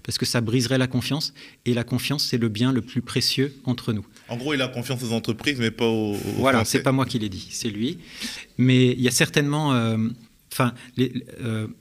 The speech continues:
Speaker 1: nous, on, on réfléchit beaucoup au système comptable et fiscal des entreprises, hein. Il y a des systèmes de comptabilité élargie qui tiennent compte du capital humain et naturel touché par l'entreprise, qu'on, qu'on, qu'on veut, et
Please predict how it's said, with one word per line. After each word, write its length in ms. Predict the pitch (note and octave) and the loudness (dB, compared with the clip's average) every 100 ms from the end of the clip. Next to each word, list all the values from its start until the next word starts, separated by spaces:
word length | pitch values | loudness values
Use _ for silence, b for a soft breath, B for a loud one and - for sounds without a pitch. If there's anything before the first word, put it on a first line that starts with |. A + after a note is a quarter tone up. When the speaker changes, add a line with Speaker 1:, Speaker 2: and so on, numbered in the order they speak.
| - | -4
Speaker 1:
nous, 120 | D3 | 0
on, 320 | D#3+ C#3 B2+ B2+ | 0 2 2 4
on 300 | B2 A#2 A2 | 4 4 2
réfléchit 400 | B2 B2+ A#2+ C3 | 0 0 0 0
beaucoup 380 | C3+ - D#3+ | 0 0 0
au 80 | D3+ | 2
système 440 | - C3+ - C#3+ C3+ | 0 -2 0 -2 0
comptable 380 | C#3+ C3 C#3+ | -2 -2 -2
et 60 | B2+ | -2
fiscal 460 | - - - A2+ G#2 | -2 -4 -2 -2 -2
des 180 | G#2 | -4
entreprises, 500 | G#2+ - G2+ - G3+ | -6 -8 -8 -4 -4
hein. 380 | G#3 - - A2+ | -4 -8 -8 -4
Il 80 | C#3 | -2
y 20 | |
a 60 | A#2 | -2
des 80 | A2+ | -2
systèmes 580 | - B2 - C#3 C3+ | -2 -2 0 0 0
de 80 | A2+ | -2
comptabilité 680 | A2+ C#3 C3 C3+ C3+ C3 C3 | -4 -4 -2 -2 -2 0 2
élargie 400 | B2 A#2+ A#2 C3 | 2 2 0 -2
qui 160 | B2+ A#2 | -4 -2
tiennent 240 | - D3 | -2 -2
compte 160 | D3 C#3 | -2 -2
du 100 | A#2 | -2
capital 420 | B2+ B2 B2+ B2 | -4 -4 -2 0
humain 280 | B2+ B2+ B2+ B2+ | 2 2 0 0
et 100 | A2+ | 0
naturel 480 | A2+ - A2+ A2+ | 0 -2 -4 -4
touché 380 | G#2+ - A#2 - | -6 -8 -4 -4
par 160 | A2+ G#2+ | -4 -4
l'entreprise, 520 | G#2 G#2 - C3+ D#3+ B B B B B _ | -4 -6 -6 -6 -6 B B B B B _
qu'on, 220 | - A2 | -4 -4
qu'on, 440 | G#2+ - A2+ A2 G#2+ B B | -2 0 0 0 -4 B B
qu'on 140 | - A2+ | -6 -2
veut, 460 | A2 A2+ A2 G#2+ - - | 0 0 0 -2 -6 -4
et 160 | B2+ | -4